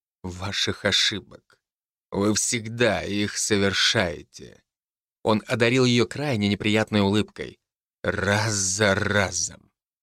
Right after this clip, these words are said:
«Отпусти меня», — сказала она. Каждое слово становилось для нее триумфом самоконтроля.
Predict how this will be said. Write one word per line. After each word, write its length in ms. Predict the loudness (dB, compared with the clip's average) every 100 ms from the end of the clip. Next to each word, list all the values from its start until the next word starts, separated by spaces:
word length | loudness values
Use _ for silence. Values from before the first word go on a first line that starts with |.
| _ _ _ _ _ _ -8
«Отпусти 1000 | -4 -4 -6 _ -2 0 -2 -6 -6 -6
меня», — 640 | -4 -4 -4 -4 -2 -4 -8 _
сказала 640 | -8 -2 -2 0 0 0
она. 340 | 0 -2 -6 -16 _ _ _ _ _ _ _ _
Каждое 480 | 2 4 4 4 2
слово 400 | 2 2 2 2
становилось 560 | 0 2 2 4 2 2
для 120 | 2
нее 300 | 4 4 2
триумфом 720 | 0 0 4 4 2 2 0
самоконтроля. 880 | 0 0 0 0 0 2 2 0